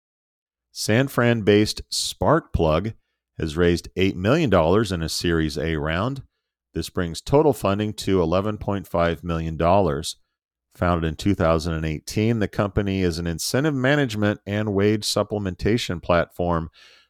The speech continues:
for frontline workers. Sparkplug will use the funds to accelerate its growth plans, which include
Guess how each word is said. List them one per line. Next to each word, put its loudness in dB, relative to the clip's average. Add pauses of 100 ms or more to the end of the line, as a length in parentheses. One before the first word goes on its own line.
for -2
frontline -2
workers. -2 (400)
Sparkplug -2
will -2
use -2
the -2
funds 0
to -4
accelerate 2
its -4
growth 0
plans, 0
which 0
include 2